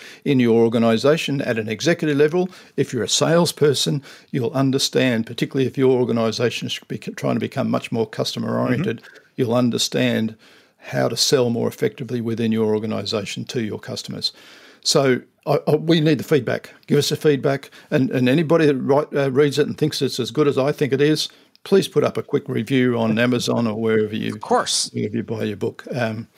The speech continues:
Speaker 1: I, uh, we, we, we think we have a real game changer with this book. So, uh, really looking for everybody's feedback.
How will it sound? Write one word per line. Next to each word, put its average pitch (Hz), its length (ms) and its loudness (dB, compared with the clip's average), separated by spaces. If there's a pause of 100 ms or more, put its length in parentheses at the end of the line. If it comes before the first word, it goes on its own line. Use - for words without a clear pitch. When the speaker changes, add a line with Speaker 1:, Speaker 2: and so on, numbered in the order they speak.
(460)
Speaker 1:
I, - 100 -2
uh, 123 440 -4
we, 147 160 2
we, 170 400 2
we 165 160 4
think 160 340 0
we 135 140 2
have 117 440 2
a 123 180 -2
real 123 260 4
game 117 320 0
changer 110 560 -4 (380)
with 113 180 -6
this 117 160 -4
book. - 320 -4
So, 113 460 -2
uh, 113 180 -4
really 120 400 0
looking 113 280 -4
for 127 120 -4
everybody's 107 420 -4
feedback. 110 440 -8